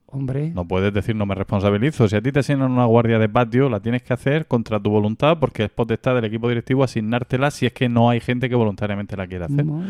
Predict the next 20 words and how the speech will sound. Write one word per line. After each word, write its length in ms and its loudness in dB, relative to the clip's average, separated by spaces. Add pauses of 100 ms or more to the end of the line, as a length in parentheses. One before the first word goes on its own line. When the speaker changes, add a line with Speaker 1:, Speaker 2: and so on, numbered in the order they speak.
Speaker 1:
mía. 200 -8 (260)
Speaker 2:
O 60 2
sea, 100 4
que 80 4
lo 80 6
que 80 4
tienes 160 4
que 60 0
hacer, 240 2
si 160 -4
te 100 -2
toca, 400 2 (380)
es 120 2
decir, 320 4
"Tú, 300 6 (180)
tira 200 4
esa 180 4
piedra, 680 4
mm, 380 -2
a, 180 0